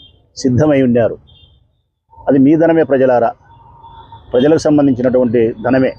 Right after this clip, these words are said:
అది మున్సిపల్, మున్సిపల్ ఖజానాకు చేరాల. ఆ డబ్బుతోనే రోడ్డు, కాలువ, మంచి పనులు, అభివృద్ధి పనులు మనం చేసుకుంటాం.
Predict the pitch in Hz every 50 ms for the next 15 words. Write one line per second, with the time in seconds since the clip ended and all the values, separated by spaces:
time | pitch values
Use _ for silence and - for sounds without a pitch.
0 | - - - - - - - - - - 226 - 120 123 - - - 151 151 143
1 | - 135 135 135 135 - 156 147 120 135 127 131 135 131 131 135 151 - 135 127
2 | 127 120 104 - - - - - - - - - - 104 113 127 139 131 139 135
3 | 147 143 151 151 131 135 135 127 135 135 - 131 127 127 127 131 139 151 - -
4 | - - - 131 131 - 123 127 135 131 131 123 113 117 127 120 123 113 120 127
5 | 147 165 151 127 117 120 127 - - 135 - 117 104 -